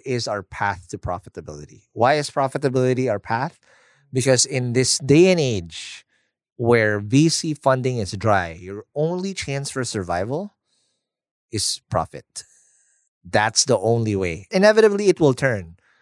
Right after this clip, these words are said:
The question is when, and are you still around when that happens? So you need to drive through profit and cut the fat, even if it hurts, right? Letting go of shows in order to find a way to get the money and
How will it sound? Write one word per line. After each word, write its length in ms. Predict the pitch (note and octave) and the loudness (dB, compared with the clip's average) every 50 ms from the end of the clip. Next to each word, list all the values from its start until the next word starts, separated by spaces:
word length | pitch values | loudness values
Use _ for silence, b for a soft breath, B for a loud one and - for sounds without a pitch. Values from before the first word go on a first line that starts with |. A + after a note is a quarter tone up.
| _ _ _ _ | _ _ _ _
The 60 | - C3+ | -6 -2
question 360 | - D3+ C#3 - - D3+ C3 | 0 0 0 0 -2 -4 -4
is 140 | A2+ G2 F#2+ | -6 -6 -6
when, 280 | F#2+ G2+ F#2 E2+ D#2+ | -6 -4 -4 -6 -6
and 160 | E2 F#2 G2 F#2+ | -8 -6 -2 0
are 80 | F#2+ | 2
you 120 | F#2+ G2+ F#2+ | 2 2 0
still 220 | - - G2+ F2+ | 0 0 -2 -2
around 440 | E2 E2 E2+ E2+ D#2+ D#2+ C#2+ C#2 - | -2 -4 -6 -8 -8 -10 -14 -18 -16
when 140 | - E2+ E2 | -14 -12 -12
that 160 | D#2+ D2+ - | -12 -12 -12
happens? 560 | - - E2+ - - C2 C2 - - - - b b b b b b | -8 -8 -8 -8 -10 -18 -18 -14 -14 -14 -14 b b b b b b
So 200 | - - - A#2+ | -12 -2 0 0
you 160 | A#2 A#2+ B2 | 2 2 0
need 180 | C3+ D#3 E3 | 0 0 -2
to 100 | - D3+ | -2 -2
drive 480 | B2+ B2 - B2+ B2+ C3+ F3 G3+ G3 E3+ | -4 -2 0 2 2 2 2 0 -2 -6
through 220 | - - D#3 D3+ | -8 -6 -6 -6
profit 480 | - - A#2 G2+ G2+ - - G3 B3+ - _ _ _ _ _ _ _ _ _ _ _ _ _ - | -6 -4 -4 -4 -4 -4 -4 -8 -8 -8 _ _ _ _ _ _ _ _ _ _ _ _ _ -2
and 220 | C#3+ C3+ C3+ - | -2 -2 -2 -4
cut 180 | - F#3 - _ | -4 -4 -4 _
the 100 | - D3 | -2 -2
fat, 300 | B2+ - D3+ D3+ C#3+ - _ - | 0 2 2 2 2 -2 _ -4
even 300 | F3+ F#3 G3 A3+ A#3+ A#3+ | -2 0 2 4 4 2
if 120 | A#3 A#3 | 2 0
it 140 | G3+ F3 - | -2 -6 -4
hurts, 800 | - - A3 A#3 A#3 F#3 F3 - - - - - - - - - _ _ _ _ _ _ _ _ _ _ _ _ _ _ _ _ _ _ _ _ _ _ _ _ _ _ _ _ _ _ - | -4 -2 0 0 0 -2 -2 0 0 0 0 0 -2 -8 -12 -16 _ _ _ _ _ _ _ _ _ _ _ _ _ _ _ _ _ _ _ _ _ _ _ _ _ _ _ _ _ _ -4
right? 280 | - A2 B2 D3+ - - | 0 0 0 0 0 -4
Letting 300 | A#2 G#2 F#2+ F#2 G#2 A#2 | -4 -4 -2 -2 -2 0
go 160 | A#2+ C#3 C#3+ | 2 4 4
of 120 | D3+ D3 C#3+ | 4 2 0
shows 500 | - E3+ E3 E3+ F#3 G#3 G#3+ - - - _ _ | 0 2 2 4 2 2 0 -2 -6 -8 _ _
in 200 | C3 C3 B2+ C3 | -2 -2 2 4
order 280 | C#3+ D3+ D#3 D3+ D3+ D3+ | 4 4 4 4 4 2
to 400 | - - C#3+ C3+ B2+ A#2+ B2+ - _ _ _ - | 2 2 2 2 2 0 -2 -6 _ _ _ 0
find 320 | D#3 E3 F#3 G3 F#3+ F#3+ | 2 4 4 2 4 4
a 40 | D#3+ | 4
way 420 | C3+ C#3 D#3 D#3+ D3 C3 A#2 A2 | 6 6 6 6 6 4 4 2
to 160 | G#2+ - - | -2 -4 -4
get 240 | A2+ A#2+ B2 - - | 0 0 -2 -2 -2
the 60 | C3 | -4
money 240 | A2+ A#2 A2+ A2 A#2 A#2 | 0 0 0 0 0 -2
and 220 | A2+ A2+ B2 D#3 | -4 -4 -6 -14